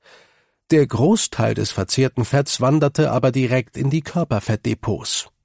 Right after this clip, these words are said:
Die Wissenschaftler stellten fest, dass sich circa fünfzig Prozent davon direkt auf dem Bauch und vierzig Prozent an den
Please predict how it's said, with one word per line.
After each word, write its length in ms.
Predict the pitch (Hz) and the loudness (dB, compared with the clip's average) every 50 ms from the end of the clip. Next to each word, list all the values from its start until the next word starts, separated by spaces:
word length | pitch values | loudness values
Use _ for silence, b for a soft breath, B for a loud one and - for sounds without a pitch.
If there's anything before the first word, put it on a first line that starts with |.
| _ _ _ B B B B B B B B B B B B - | _ _ _ B B B B B B B B B B B B 0
Die 200 | 143 143 143 143 | 2 2 4 2
Wissenschaftler 640 | 190 - - 208 151 - - 131 - - 120 113 | 2 2 2 2 2 2 0 -2 0 0 -2 -2
stellten 360 | - - - 110 110 - - 104 | -2 -2 -2 -2 -2 -2 -4 -2
fest, 380 | - 147 175 - - - - B B B B B | 2 2 2 2 0 -4 -8 B B B B B
dass 180 | - 170 151 - | 0 0 0 2
sich 160 | 160 143 - - | 0 -2 -2 -2
circa 340 | - 208 208 202 - 127 | 0 0 2 2 2 0
fünfzig 580 | 113 - - 175 202 180 - - - 151 139 - | 0 2 2 2 2 2 0 -2 -2 -2 -2 0
Prozent 400 | - 135 127 - - 143 147 143 | 0 -2 0 2 2 0 2 2
davon 320 | 135 123 - 135 131 123 | 0 0 2 0 0 2
direkt 420 | - 143 135 131 127 151 147 - - | 2 2 2 2 2 0 -2 0 -2
auf 140 | 107 110 - | -4 -2 -2
dem 220 | 127 107 104 - | -2 -4 -2 0
Bauch 420 | 127 127 131 151 170 - - - B B B B B B B | 2 4 4 4 2 2 -2 -10 B B B B B B B
und 220 | - 175 165 - | 2 2 2 2
vierzig 420 | - - 214 240 - - 180 147 - | 0 0 0 0 2 0 -2 -2 0
Prozent 480 | - 147 135 - - 143 165 170 - | 0 -2 0 2 2 2 2 2 0
an 120 | - 139 139 | -2 0 0
den 180 | 160 180 - | 2 0 0